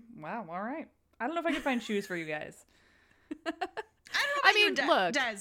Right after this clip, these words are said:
Speaker 2: but I could find shoes for Katie. Just
Speaker 3: We're
Speaker 2: 'cause I
Speaker 3: not
Speaker 2: know it's
Speaker 3: talking about
Speaker 2: delicious.
Speaker 3: shop-, we're not talking about fashion here, right? Like, if
Speaker 1: No.
Speaker 3: I, if I
Speaker 2: Like
Speaker 3: needed to find you
Speaker 2: function.
Speaker 3: boots to walk through the forest, I could do that.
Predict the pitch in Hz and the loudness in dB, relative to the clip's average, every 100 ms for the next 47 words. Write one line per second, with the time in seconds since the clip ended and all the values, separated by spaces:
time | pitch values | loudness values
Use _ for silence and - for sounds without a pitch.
0 | - 262 330 415 370 277 214 185 185 147 | -2 -2 -2 -2 -2 -2 -6 -4 -4 -4
1 | 139 165 _ _ 208 370 440 440 - 381 | -6 -10 _ _ -2 2 6 6 8 6
2 | 349 330 233 - 226 - 220 - 220 269 | 8 4 4 4 4 2 -6 -6 -2 0
3 | 294 277 247 190 180 165 - 131 170 - | 2 2 0 0 -2 -2 -6 -8 -8 -6
4 | 165 175 180 170 - 311 - - 220 208 | -4 -2 -2 -4 -2 -2 0 -2 0 0
5 | 247 277 262 254 190 226 226 214 175 - | 0 0 0 2 2 2 2 -2 -4 0
6 | 214 165 156 - - 214 190 190 202 226 | 0 0 -4 -10 -2 -2 0 -2 -2 -6
7 | 185 180 190 151 147 185 170 156 - - | -6 -4 -2 -2 -4 -6 -6 -12 -10 -12